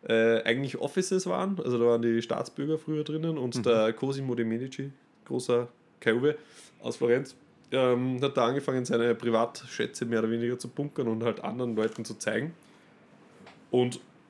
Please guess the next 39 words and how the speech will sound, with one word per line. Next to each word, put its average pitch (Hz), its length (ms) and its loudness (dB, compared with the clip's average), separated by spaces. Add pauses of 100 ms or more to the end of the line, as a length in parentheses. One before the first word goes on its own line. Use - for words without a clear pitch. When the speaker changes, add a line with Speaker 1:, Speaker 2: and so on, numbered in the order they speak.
Speaker 1:
da 123 140 -2
gibt's 147 240 -4
ein, 123 480 -2
so 110 200 -4
ein, 98 340 -4 (180)
ja, 101 220 -2
so 107 120 -6
ein 95 100 -4
Tunnel 156 280 0
von 113 460 2 (300)
dem 202 160 -2
Regierungsgebäude 147 840 -2
zum 120 220 -4
Privatpalast 123 600 -2
von 135 100 -6
den 131 120 -2
Medici. 147 460 -4 (120)
Speaker 2:
Mhm. 120 340 -2
Speaker 1:
Eine 101 200 -2
Galerie 104 540 -2 (100)
sozusagen. 151 420 -4
Speaker 2:
Okay. 139 160 -4 (520)
Speaker 1:
Und 127 420 4
weil 120 240 4
da 143 220 2
diese 156 180 -2
Kunstwerke 165 380 -2
drinnen 160 320 0
waren, 147 380 0 (100)
wurde 143 400 2
das 131 320 0
dann 139 160 -2
quasi 123 260 0
zum 135 160 -8
Namensgeber 127 880 -4
aller 127 220 0
modernen 120 440 -4
Museen. 113 400 -4
Also 101 260 -2